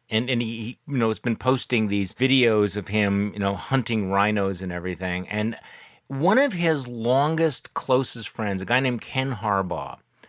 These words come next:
who's known Eric Greitens for thirty years, actually posted a video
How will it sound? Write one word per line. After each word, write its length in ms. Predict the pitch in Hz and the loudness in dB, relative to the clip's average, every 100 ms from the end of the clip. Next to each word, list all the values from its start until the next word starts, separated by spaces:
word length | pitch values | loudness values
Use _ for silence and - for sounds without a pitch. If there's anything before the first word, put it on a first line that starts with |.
| _ _ | _ _
who's 300 | - 156 143 | -6 -2 2
known 320 | 143 151 202 | 6 6 6
Eric 240 | 175 139 131 | 2 0 0
Greitens 340 | 120 110 110 - | 0 0 -2 -8
for 180 | - 101 | -8 -12
thirty 640 | - - _ 139 131 127 | -12 -20 _ -2 0 -2
years, 760 | 127 117 95 95 76 - - - _ _ _ - _ _ _ _ _ - | -4 -4 -6 -4 -6 -12 -16 -16 _ _ _ -20 _ _ _ _ _ 2
actually 800 | 123 160 - - 170 170 156 131 - | 4 4 0 -2 -4 -2 -2 -2 -8
posted 600 | - 139 139 - - 107 - | -8 -4 -4 -4 -8 -10 -6
a 120 | 104 | -6
video 720 | 90 90 104 98 73 - - | -4 -2 -2 -2 -4 -10 -18